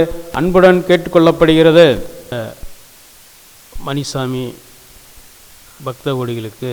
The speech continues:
ஒரு சிறப்பான செய்தி சொல்ல விளைகிறேன். இந்த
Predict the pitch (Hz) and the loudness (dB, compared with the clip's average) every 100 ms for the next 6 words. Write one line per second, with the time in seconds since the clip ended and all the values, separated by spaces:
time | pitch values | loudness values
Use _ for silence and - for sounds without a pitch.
0 | 120 - - - - - - 156 135 123 | -10 -14 -20 -20 -20 -20 -20 -16 -12 -10
1 | 120 117 - - - - - - - - | -10 -10 -12 -18 -20 -20 -16 -16 -14 -18
2 | - - 131 127 123 123 123 127 117 117 | -16 -12 -12 -6 -6 -6 -8 -8 -6 -8
3 | 120 - - - - 123 123 123 - - | -12 -18 -20 -16 -12 -8 -8 -10 -14 -20
4 | - - 120 120 120 127 156 - - - | -20 -20 -14 -10 -8 -8 -10 -12 -16 -20
5 | - - - - - - - - - - | -20 -20 -20 -16 -16 -16 -20 -20 -20 -20
6 | - - 156 165 | -20 -10 -2 -2